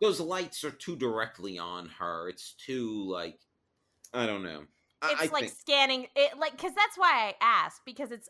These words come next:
Speaker 2: unlike the last couple times we saw it appraising somebody. It, it's like it's different every single time. I assume it was appraising her, but I also don't know for sure because it was shot differently.
Speaker 1: Then Juliet says that, like,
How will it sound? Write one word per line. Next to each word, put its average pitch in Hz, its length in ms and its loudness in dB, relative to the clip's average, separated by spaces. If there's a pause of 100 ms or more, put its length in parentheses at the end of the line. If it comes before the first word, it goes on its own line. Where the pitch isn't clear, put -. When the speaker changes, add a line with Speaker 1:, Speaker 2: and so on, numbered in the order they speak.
Speaker 2:
unlike 240 600 0
the 190 140 -6
last 185 540 -4
couple 185 320 -10
times 170 480 -14
we 175 140 -16
saw 175 380 -2
it - 120 -8
appraising 185 580 -8
somebody. 170 680 -14
It, 220 240 -8
it's 254 140 -10
like 254 160 -2
it's 185 140 -16
different 196 400 -8
every 156 180 -14
single 165 280 -16
time. 165 380 -18 (420)
I 262 180 6 (100)
assume 339 480 -2
it 370 140 -6
was 392 160 -6
appraising 370 480 -10
her, 349 180 -2
but 262 100 -2
I 226 100 -2
also 233 280 -4
don't 175 380 -8
know 175 140 -8
for 165 180 -16
sure 180 320 -10
because 165 260 -20
it - 100 -20
was - 80 -20
shot - 380 -6
differently. - 560 -20 (540)
Speaker 1:
Then 147 500 0
Juliet 120 800 0 (500)
says 95 640 -4
that, 92 220 -6
like, 80 360 -4